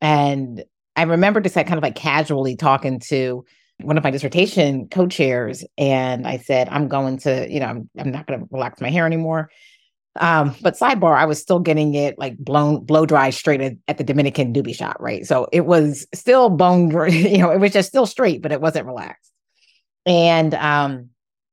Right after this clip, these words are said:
and she looked at me with all earnest and said, "You can't do that. <laughs> You're,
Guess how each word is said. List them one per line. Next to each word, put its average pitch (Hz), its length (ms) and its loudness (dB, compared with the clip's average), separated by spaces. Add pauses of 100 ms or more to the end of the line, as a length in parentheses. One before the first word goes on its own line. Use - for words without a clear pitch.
(380)
and 170 160 0
she 180 100 0
looked 285 240 0
at 254 120 2
me 175 160 4
with 147 140 -4
all 190 200 4
earnest 220 380 -2
and 151 220 -4
said, 151 360 2 (800)
"You 165 160 0
can't 185 320 0
do 143 140 0
that. 208 320 -2 (140)
<laughs> - 240 -12
You're, 226 280 2